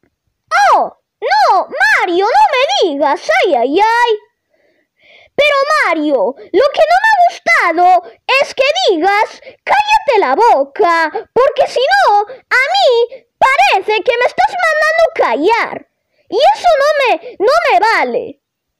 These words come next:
Uy, perdón, Pera. Es que le estaba mandando a la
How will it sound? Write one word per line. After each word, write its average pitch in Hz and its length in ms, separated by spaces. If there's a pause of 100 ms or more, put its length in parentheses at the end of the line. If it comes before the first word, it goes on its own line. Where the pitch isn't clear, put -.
(1600)
Uy, 440 440
perdón, 339 680
Pera. 330 540 (280)
Es - 260
que 466 100
le 466 180
estaba 539 360 (120)
mandando 554 340
a 554 120
la 554 60